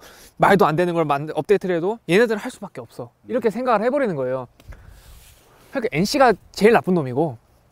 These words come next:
비제이다가 저는 시청자들이나 비제이가 나쁘다고 저는 생각 안 해요. 비제이들도 도박 이거 뽑고 이거 하고 싶겠어요? 하고 싶어서 하는 사람 제가 봤을 때 아무도 없을 거예요. 만만히 형, 똘끼 형, 도구 형. 다이아 사가지고 미쳤다. 어떤 누가 도-, 이거 돈 쓰는 방송 누가 하고 싶어요? 안 하고 싶을 거예요.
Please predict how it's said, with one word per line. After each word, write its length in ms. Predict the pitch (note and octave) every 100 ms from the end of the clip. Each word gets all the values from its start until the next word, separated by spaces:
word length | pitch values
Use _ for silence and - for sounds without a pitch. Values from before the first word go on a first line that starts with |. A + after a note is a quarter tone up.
| -
비제이다가 500 | - F#3 G#3 B3+ A3+
저는 400 | F#3 D3 E3+ D#3+ C3+
시청자들이나 600 | - A3+ G#3+ F#3+ E3+ D#3
비제이가 300 | - C#3 D3
나쁘다고 360 | A#2+ D3 C#3
저는 140 | B2+ B2
생각 180 | E3
안 80 | C#3
해요. 160 | A#2+ A#2+
비제이들도 720 | - F3+ C#4 G#3+ G3 A#3 C#3+ -
도박 260 | A#3+ C4+ A3
이거 140 | A3+
뽑고 420 | - D4+ - C4
이거 80 | G#3+
하고 180 | A3 D4+
싶겠어요? 540 | C#4 - E4+ G3+ D#3+ G#3+ - - - - - - -
하고 240 | - F4+
싶어서 280 | F#4 - C#4+
하는 120 | D4
사람 160 | D4 B3+
제가 160 | F3+ G#3+
봤을 160 | B3+
때 40 | -
아무도 200 | F#3 A#3
없을 160 | F3 F3
거예요. 200 | C3 C3+
만만히 380 | D3 D#3 F3+
형, 80 | F3
똘끼 300 | E3+ A3 -
형, 260 | F#3+ G#3 A3+
도구 240 | - D3+ E3
형. 140 | F3+ A#3 - - - - - - - _ -
다이아 280 | - B3
사가지고 640 | C4+ C4 B3 G#3 G3 A#3+ A3
미쳤다. 340 | D#3+ - D4+
어떤 260 | G3 G#3+ C#4
누가 180 | G3+ G#3+
도-, 160 | -
이거 80 | G#3+
돈 160 | G#3 G3
쓰는 160 | A3+ A#3
방송 240 | G#3+ F3
누가 160 | E3+ B3
하고 100 | A3
싶어요? 520 | - D3 B2 C3+ C3+
안 140 | C#3 F#3+
하고 120 | A#3+
싶을 180 | - G3
거예요. 520 | D3 B2 A#2+ B2+ A#2